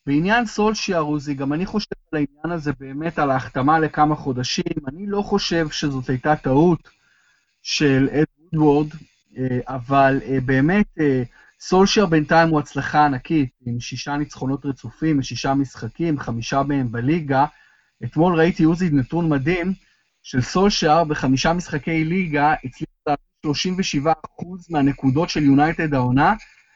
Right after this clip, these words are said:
כאשר הוא מאמן רק בחמישה משחקים מתוך עשרים ושתיים. זה רק מאיר באור נוסף שוב את ה-, את הכישלון העצום של, אה, ג'וזה מוריניו. אבל השאלה עכשיו, תראה, באנגליה מדברים המון המון על העניין הזה של סולשיאר,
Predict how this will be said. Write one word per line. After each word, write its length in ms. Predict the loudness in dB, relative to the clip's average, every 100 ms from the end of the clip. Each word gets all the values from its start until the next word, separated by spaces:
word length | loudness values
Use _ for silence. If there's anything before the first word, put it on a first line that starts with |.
| _ 0
כאשר 300 | 0 2 4
הוא 160 | 4 6
מאמן 320 | 6 4 0
רק 180 | -2 -6
בחמישה 540 | -6 -2 -2 0 0
משחקים 540 | -2 -2 -6 -6 -2 -2
מתוך 300 | -2 -4 -6
עשרים 320 | -8 -4 -4
ושתיים. 440 | -4 -2 0 2
זה 160 | 0 2
רק 260 | 4 2 2
מאיר 260 | 0 0 -2 -2
באור 280 | 0 2
נוסף 420 | 0 -2 0 -2 -2
שוב 280 | -2 0
את 160 | -2 -2
ה-, 200 | -2 -2 -4 _ _ _ _ _ -10
את 120 | -4
הכישלון 580 | -4 -2 0 2 4 4
העצום 460 | 2 2 -2 -6 -6
של, 380 | -6 -2 0 2
אה, 580 | 0 0 -2 -2 -2 -4
ג'וזה 280 | -4 -2 2
מוריניו. 540 | 2 2 0 0 -2 -2 _ _ _ _ _ _ -2
אבל 260 | 2 4
השאלה 420 | 2 2 2 4 4
עכשיו, 240 | 2 -2
תראה, 180 | 0 0
באנגליה 520 | 2 2 2 2 4
מדברים 520 | 2 2 -2 0 0 2
המון 360 | 2 0 -2
המון 300 | -4 -6 -4
על 120 | -2
העניין 340 | -2 -2 -2 -4
הזה 180 | -4 -6
של 180 | -6
סולשיאר, 760 | -6 -2 -2 -2 -2 4 4